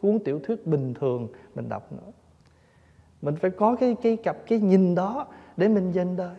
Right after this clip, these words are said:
mình nhìn tất cả các pháp. Cái đó gọi là nhìn đời bằng Phật nhãn, bằng tuệ nhãn, bằng pháp nhãn. Ngày xưa mình nhìn bằng nhục nhãn không à.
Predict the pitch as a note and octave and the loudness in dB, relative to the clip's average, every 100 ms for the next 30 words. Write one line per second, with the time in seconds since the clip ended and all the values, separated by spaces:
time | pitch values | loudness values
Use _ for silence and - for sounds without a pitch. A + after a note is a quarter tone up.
0 | - E3+ F3 F3+ G3 G3 A#3+ A3 G3+ G3+ | -10 -2 2 6 6 6 2 0 -4 -4
1 | - - A#3 - - - - - G3 F#3+ | -10 -10 -12 -14 -20 -20 -20 0 4 6
2 | G3 G#3 D3 B2 A2+ A#2+ D#3+ E3 D3 D3 | 6 6 4 2 -2 0 2 2 2 2
3 | C#3+ C3+ C#3 B2 A2 - D3+ D3 D3 C#3+ | 4 4 2 -2 -4 2 2 2 -2 -2
4 | C#3+ G#3+ A#3+ - - B2+ A2+ - B2+ C3+ | 0 -2 -6 -10 -4 -2 -4 -2 2 4
5 | F3 E3+ C3+ E3 G#3+ B2+ G#2 - A3+ A#3+ | 4 2 0 -2 -4 -6 -8 -4 -4 -4
6 | D3 B2 F3+ A3+ - _ _ C3+ B2 - | -10 -10 -14 -18 -20 _ _ -4 -4 2
7 | E3+ D#3 B2+ B2+ B2 A#2+ C3+ D3 D3 B2+ | 0 2 -2 -2 -2 -2 -2 -2 -4 -4
8 | G3 G3+ E3+ D3 | -4 -6 -6 -8